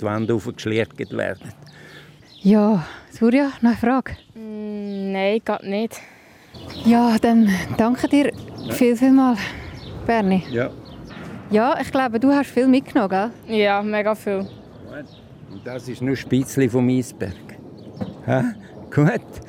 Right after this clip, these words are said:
Speaker 1: super. Danke vielmals, dass du da gewesen bist. Es war mega schön gewesen mit euch.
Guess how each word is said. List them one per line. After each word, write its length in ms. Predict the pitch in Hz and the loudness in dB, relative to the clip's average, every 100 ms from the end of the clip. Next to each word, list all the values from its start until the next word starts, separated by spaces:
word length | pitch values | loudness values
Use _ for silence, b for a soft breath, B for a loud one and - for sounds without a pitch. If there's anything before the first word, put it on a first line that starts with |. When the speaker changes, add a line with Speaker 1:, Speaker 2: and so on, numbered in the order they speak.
| B B B | B B B
Speaker 1:
super. 480 | - 151 180 - 240 - B B - | 0 2 2 2 -2 -2 B B -4
Danke 280 | 135 151 139 | -2 0 2
vielmals, 500 | 170 160 156 151 135 | 4 4 2 0 0
dass 240 | 143 - | -2 0
du 80 | 156 | 0
da 140 | 180 | 0
gewesen 260 | 208 202 196 | -2 -6 -4
bist. 320 | 214 226 - | -2 -2 -2
Es 160 | 147 156 | -4 -4
war 240 | 139 143 | -6 0
mega 280 | 143 156 151 | 0 0 -2
schön 340 | 170 170 196 | 0 0 -2
gewesen 300 | 175 196 185 | -4 -2 0
mit 160 | 185 175 | 2 2
euch. 320 | 180 208 | 2 0